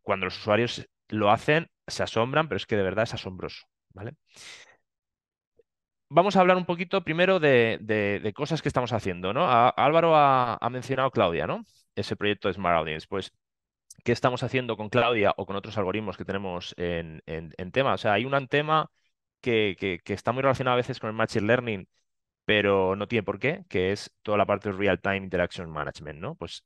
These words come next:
gracias a esos algoritmos de, de propensión, de recomendación, a día de hoy la tecnología también ha avanzado mucho para que esas recomendaciones, esos scores,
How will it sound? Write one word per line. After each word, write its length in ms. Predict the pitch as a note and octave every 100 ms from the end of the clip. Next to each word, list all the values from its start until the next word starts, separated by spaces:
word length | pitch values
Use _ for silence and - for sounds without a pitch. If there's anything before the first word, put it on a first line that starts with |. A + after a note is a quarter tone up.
| _ -
gracias 580 | G2+ B2+ B2+ C#3+ B2
a 80 | B2+
esos 180 | A#2+ A#2+
algoritmos 540 | A#2 A2 A2+ A2 G2+
de, 300 | G2 G2 F#2+
de 140 | F2+ F2 _
propensión, 720 | F#2 - F2 - A2+ A#2 A2+
de 80 | G2+
recomendación, 760 | F2+ F#2+ F#2 F#2 - C#3+ F#3 - - _ -
a 80 | G#2
día 240 | B2+ C3+
de 60 | C3+
hoy 300 | C#3 D3 - _ _ _ _ _
la 180 | G#2+ G#2
tecnología 480 | A2 G2+ G2+ - B2
también 220 | B2 A#2+
ha 20 |
avanzado 300 | A2+ A#2 G#2+
mucho 260 | A2+ - E3+
para 220 | A2 F#2+
que 100 | G2+
esas 640 | A2 B2+ A#2+ A2 - - - _ _ _ _ _ _ _ -
recomendaciones, 840 | A2 G2 F#2+ - A2+ A#2+ A#2 - -
esos 180 | G#2 -
scores, 640 | - - B2 B2 A#2+ -